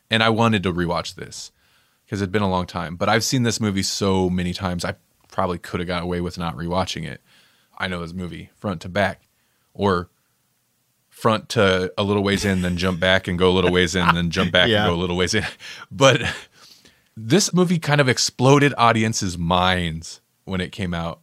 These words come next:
Speaker 1: I remember this movie was huge. And, you know, people were like, "Yeah, the pawn shop.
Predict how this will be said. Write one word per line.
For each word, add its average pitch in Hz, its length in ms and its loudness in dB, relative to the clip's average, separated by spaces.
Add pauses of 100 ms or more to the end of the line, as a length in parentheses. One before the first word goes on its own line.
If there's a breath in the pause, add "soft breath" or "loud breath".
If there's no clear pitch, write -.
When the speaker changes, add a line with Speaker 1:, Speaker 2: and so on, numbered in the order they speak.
(100)
Speaker 1:
I 110 80 2
remember 135 320 2
this 104 320 -2
movie 101 280 -4
was 85 140 -8
huge. 139 880 0 (680 soft breath)
And, 98 500 2
you 110 60 -4
know, 90 220 0
people - 300 -12
were 90 40 -8
like, - 240 -8
"Yeah, 104 100 4
the 90 100 -6
pawn 165 280 0
shop. 151 240 0